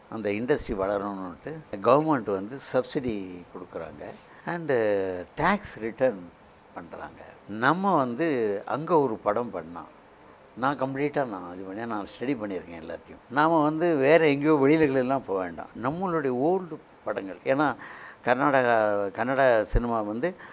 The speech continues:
கொஞ்சம் அந்த வ-, mother sentiment அது இது அதெல்லாம் ரொம்ப like பண்ணி நல்லா ஓடின்னு. அதுல ஒரு படம் நாம பண்ணால் என்னால வந்து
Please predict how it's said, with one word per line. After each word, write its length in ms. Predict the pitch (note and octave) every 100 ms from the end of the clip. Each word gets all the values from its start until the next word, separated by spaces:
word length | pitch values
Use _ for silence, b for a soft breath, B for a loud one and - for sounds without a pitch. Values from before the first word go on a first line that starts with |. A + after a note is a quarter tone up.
| B -
கொஞ்சம் 320 | E3 E3+ D3
அந்த 160 | B2
வ-, 440 | A#2+ A#2 A2+ A2+ A2+
mother 200 | A#2+ A#2+
sentiment 680 | A2 G#2 A2 A2 G2+ A#2+
அது 280 | A2 A2 A2
இது 220 | G#2 A#2
அதெல்லாம் 380 | - A#2 A#2+ C3+
ரொம்ப 280 | A#2 C3 D3
like 240 | A#2 A#2 A2+
பண்ணி 220 | G#2+ A2+
நல்லா 720 | C#3 G#2+ F#2+ F#2 G#2 G2 - E2 F2+ - - G#2
ஓடின்னு. 520 | G#2 G#2 G2 - -
அதுல 280 | - A#2 A2+
ஒரு 160 | G#2+ G#2+
படம் 500 | G2 A#2+ D3+ D#3+ A2
நாம 420 | G2+ F#2+ F2+ F2 E2+ E2 D#2+ F2+ F#2 - -
பண்ணால் 380 | G2+ G2 A#2+ D3+ - - -
என்னால 460 | A#2+ A2+ A#2 C3
வந்து 340 | A2+ G#2 D#3